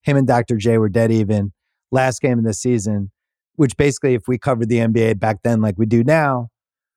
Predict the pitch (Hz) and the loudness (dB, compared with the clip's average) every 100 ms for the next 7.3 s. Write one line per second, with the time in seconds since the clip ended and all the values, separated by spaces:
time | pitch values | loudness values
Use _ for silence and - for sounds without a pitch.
0 | _ _ _ _ _ _ _ _ 151 147 | _ _ _ _ _ _ _ _ 0 4
1 | 127 120 135 113 123 117 113 113 107 107 | 4 2 0 0 2 0 0 -2 -2 -4
2 | - 113 107 101 104 92 104 87 123 110 | -2 -2 0 -2 -4 -2 -2 0 0 0
3 | 101 127 110 107 104 107 90 - 113 90 | 0 0 0 -6 -4 -4 -6 -6 -6 -4
4 | 82 - - 117 104 143 139 139 _ _ | -8 -14 -6 -4 -2 0 0 0 _ _
5 | - 123 139 123 - - - 110 127 120 | -8 -6 -4 -6 -10 -6 -2 0 0 0
6 | 104 113 110 - 104 101 104 120 107 120 | 0 0 0 -2 -6 -6 -6 -4 -2 0
7 | 123 110 | 2 0